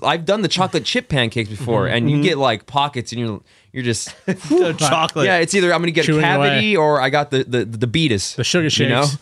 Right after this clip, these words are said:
Speaker 1: I'll eat it. I'd probably eat, like, three quarters of it.
Speaker 2: Yeah,
Speaker 1: Yeah.
Speaker 2: there, there's a few that, uh, ihop has that, uh, as much as I love, I just can't get through it. Not because I don't like it, beca-, but because
Speaker 1: Yeah.
Speaker 2: it's too, like, they have a birthday cake one. I
Speaker 1: Oh,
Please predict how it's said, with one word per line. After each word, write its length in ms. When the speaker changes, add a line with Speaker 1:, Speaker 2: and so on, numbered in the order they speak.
Speaker 1:
I'll 220
eat 220
it. 160
I'd 100
probably 220
eat, 100
like, 160
three 140
quarters 340
of 160
it. 80
Speaker 2:
Yeah, 140
Speaker 1:
Yeah. 40
Speaker 2:
there, 160
there's 200
a 80
few 220
that, 200
uh, 180
ihop 300
has 300
that, 100
uh, 160
as 140
much 200
as 80
I 100
love, 340
I 100
just 220
can't 240
get 160
through 140
it. 60
Not 200
because 200
I 60
don't 140
like 180
it, 100
beca-, 280
but 100
because 220
Speaker 1:
Yeah. 60
Speaker 2:
it's 60
too, 200
like, 140
they 80
have 60
a 40
birthday 340
cake 260
one. 320
I 60
Speaker 1:
Oh, 40